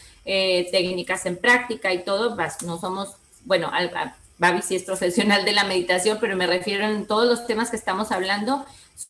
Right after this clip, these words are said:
son cosas de experiencias que hemos vivido que queremos compartir con ustedes.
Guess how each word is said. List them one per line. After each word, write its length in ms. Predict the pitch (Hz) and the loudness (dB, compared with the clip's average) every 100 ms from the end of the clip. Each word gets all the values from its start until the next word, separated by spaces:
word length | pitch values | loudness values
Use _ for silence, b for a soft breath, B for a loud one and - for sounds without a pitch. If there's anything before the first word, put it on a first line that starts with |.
| _ _ | _ _
son 160 | - 220 | -4 -2
cosas 440 | 220 226 247 247 - | -2 0 0 0 -10
de 320 | 180 202 185 | -4 -2 0
experiencias 800 | 214 - - 180 196 214 220 240 | 0 -4 -2 -2 0 0 0 -2
que 80 | - | -2
hemos 180 | 208 214 | -2 -2
vivido 380 | 190 175 202 220 | -2 -2 -2 -4
que 120 | 196 | -6
queremos 340 | 185 185 196 | -4 -4 -6
compartir 500 | - 196 180 175 175 | -8 -4 -4 -2 -4
con 160 | 175 175 | -2 -6
ustedes. 500 | 175 - - - - | -6 -8 -10 -10 -16